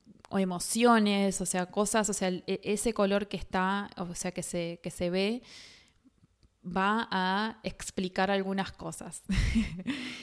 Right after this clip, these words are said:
No sé si se entiende, pero, o sea, va a decir algo sobre esa persona. Por ejemplo, una persona que tenga el aura rojo,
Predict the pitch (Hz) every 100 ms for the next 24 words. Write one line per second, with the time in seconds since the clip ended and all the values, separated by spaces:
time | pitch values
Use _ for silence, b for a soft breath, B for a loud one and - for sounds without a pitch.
0 | B 202 190 214 226 202 180 170 180 170
1 | 165 165 170 175 165 175 170 185 196 208
2 | 202 180 170 165 165 - _ - - _
3 | _ _ _ - - - 196 190 190 185
4 | 196 202 185 190 175 165 - B B B
5 | B B - 185 202 185 190 196 208 -
6 | 214 208 214 - 202 190 196 202 202 196
7 | 196 202 190 190 196 196 190 180 180 185
8 | 180 190 180 - 190 196